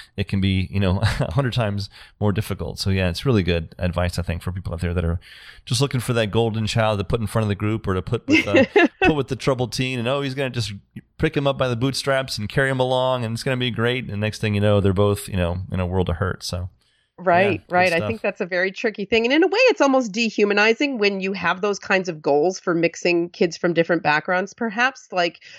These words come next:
Speaker 2: "Oh, I want him to see this bad situation and feel grateful for what he has," or,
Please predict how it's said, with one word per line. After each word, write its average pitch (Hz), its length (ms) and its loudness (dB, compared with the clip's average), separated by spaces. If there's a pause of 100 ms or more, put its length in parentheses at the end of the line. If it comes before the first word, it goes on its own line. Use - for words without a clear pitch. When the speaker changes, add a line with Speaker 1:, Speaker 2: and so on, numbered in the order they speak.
(160)
Speaker 2:
"Oh, 269 180 6
I 247 80 6
want 233 200 0
him 233 100 -4
to 220 80 -6
see 226 160 -12
this 196 180 -6 (140)
bad 180 260 4
situation 175 640 -6
and 160 100 -4
feel 165 360 -2 (120)
grateful 175 440 2
for 180 120 0
what 165 160 0
he 165 100 -2
has," 147 440 2
or, 156 160 0